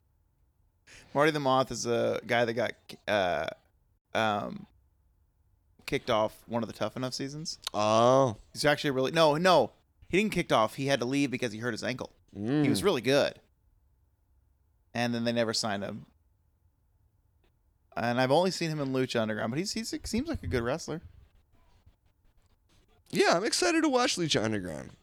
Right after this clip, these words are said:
Speaker 1: Yeah. I think Thunder
Speaker 2: Uh,
Speaker 1: Rosa's there, but I
Speaker 2: or
Speaker 1: think she's under a different mask.
Speaker 2: Mm.
Speaker 1: And I didn't know until recently. <coughs>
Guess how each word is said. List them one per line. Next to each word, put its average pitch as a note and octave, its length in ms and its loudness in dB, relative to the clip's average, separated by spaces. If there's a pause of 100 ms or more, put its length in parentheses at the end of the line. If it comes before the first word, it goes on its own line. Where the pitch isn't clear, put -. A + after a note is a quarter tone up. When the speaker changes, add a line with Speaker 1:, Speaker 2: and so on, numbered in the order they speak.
(180)
Speaker 1:
Yeah. G2+ 200 -2
I - 720 -20
think - 120 -14
Thunder G#2 200 2
Speaker 2:
Uh, G#2 120 6
Speaker 1:
Rosa's C#3 280 0
there, A2+ 180 -2
but A2 120 4
I - 20 8
Speaker 2:
or A2 60 6
Speaker 1:
think G#2 120 2
she's E3 120 -10
under A#2 180 -6
a G#2 40 -6
different A2 200 -12
mask. A#2+ 360 -12 (220)
Speaker 2:
Mm. A#2+ 360 -2
Speaker 1:
And G#2 120 -8
I G2+ 80 -4
didn't G#2 220 -6
know G#2+ 260 -6
until G2+ 200 -12
recently. - 380 -12 (2500)
<coughs> F#4+ 60 6